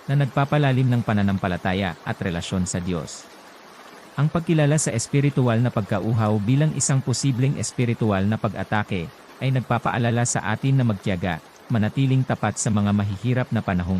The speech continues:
ito. Paulit-ulit na negatibong mga kaisipan. Ang mga paulit-ulit na negatibong mga kaisipan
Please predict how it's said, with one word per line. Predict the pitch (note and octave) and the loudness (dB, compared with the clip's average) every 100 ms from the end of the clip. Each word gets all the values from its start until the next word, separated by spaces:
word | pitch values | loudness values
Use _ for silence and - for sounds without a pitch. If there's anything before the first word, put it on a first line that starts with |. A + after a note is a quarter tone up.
| F#2 | -2
ito. | - D#2+ C2+ - - - - - - - - - | -6 -8 -8 -18 -20 -20 -20 -20 -20 -20 -20 -4
Paulit-ulit | C#3+ E3+ G#3+ - F3+ F3 F3+ | -2 0 -2 -2 0 0 2
na | D3+ | 2
negatibong | B2+ B2+ C#3 C3+ D3+ | 2 2 2 2 4
mga | D3 A#2+ A2+ | 4 4 0
kaisipan. | G2 - G#2+ F2 D2 - - - - - - - - - - | -2 -2 -2 -2 -6 -8 -16 -20 -20 -20 -20 -20 -20 -20 -4
Ang | C#3 D#3+ | 2 4
mga | D#3+ D#3+ | 4 2
paulit-ulit | C#3 D3 D3+ - D3+ D3+ E3 | 0 2 2 2 2 2 2
na | C#3 | 2
negatibong | B2+ A#2 A2+ C3+ D3 D#3 | 4 2 0 2 4 6
mga | C3 A#2+ | 4 2
kaisipan | A#2 G#2 - C3 A2+ F#2+ | -2 -4 -2 0 0 -2